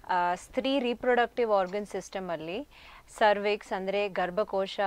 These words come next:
ಗರ್ಭಕೋಶದ ಕೆಳಗಿನ ಭಾಗ ಅಂದ್ರೆ ಸರ್ವಿಕ್ಸ್, ವಜೈನಾ,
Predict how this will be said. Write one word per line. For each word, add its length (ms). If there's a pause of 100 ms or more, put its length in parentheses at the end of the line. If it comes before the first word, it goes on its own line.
ಗರ್ಭಕೋಶದ 720
ಕೆಳಗಿನ 500
ಭಾಗ 320
ಅಂದ್ರೆ 300
ಸರ್ವಿಕ್ಸ್, 640 (480)
ವಜೈನಾ, 840